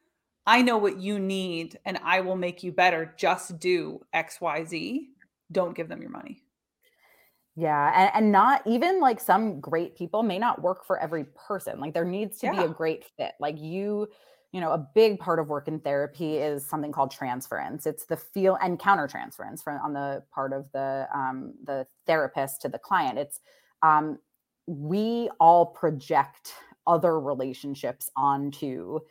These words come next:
Speaker 2: the person that we're working with. So,
Speaker 1: Mm.
Speaker 2: um, and that's called transference. So a patient may go to a therapist and that therapist may actually bring up really uncomfortable feelings that remind them of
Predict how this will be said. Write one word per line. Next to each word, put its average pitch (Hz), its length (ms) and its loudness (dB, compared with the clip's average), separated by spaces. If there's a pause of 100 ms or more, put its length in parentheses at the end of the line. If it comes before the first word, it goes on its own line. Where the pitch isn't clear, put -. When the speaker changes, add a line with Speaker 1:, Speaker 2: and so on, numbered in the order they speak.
(220)
Speaker 2:
the 165 120 0
person 139 400 -4
that 127 160 0
we're 101 140 -4
working - 360 -10
with. - 220 -10
So, 139 500 -2 (100)
Speaker 1:
Mm. 196 220 -4
Speaker 2:
um, 143 300 4
and 175 120 6
that's 170 220 6
called 147 240 2
transference. - 720 -12
So 175 340 6 (760)
a 185 100 4 (280)
patient 175 680 -2
may 175 420 0
go 170 200 6
to 190 120 2
a 160 40 0
therapist 147 880 -4 (140)
and 151 520 0 (560)
that 170 460 6
therapist 196 500 -4
may 170 200 -2
actually 185 420 -6
bring 170 460 -4 (100)
up 196 180 2
really 165 560 2
uncomfortable 160 600 -2
feelings 160 520 -6
that - 140 2
remind 165 420 2
them 151 180 0
of 139 400 0